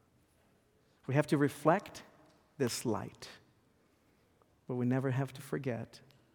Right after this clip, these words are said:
that this light came into this world.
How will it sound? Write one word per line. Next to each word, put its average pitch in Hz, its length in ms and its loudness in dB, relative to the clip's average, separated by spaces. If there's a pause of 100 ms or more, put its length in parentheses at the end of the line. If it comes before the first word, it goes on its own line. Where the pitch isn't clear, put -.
(500)
that - 120 -10
this - 300 -6
light 147 520 2 (240)
came 170 540 4 (240)
into 175 880 0 (520)
this 123 260 -4
world. 113 580 -4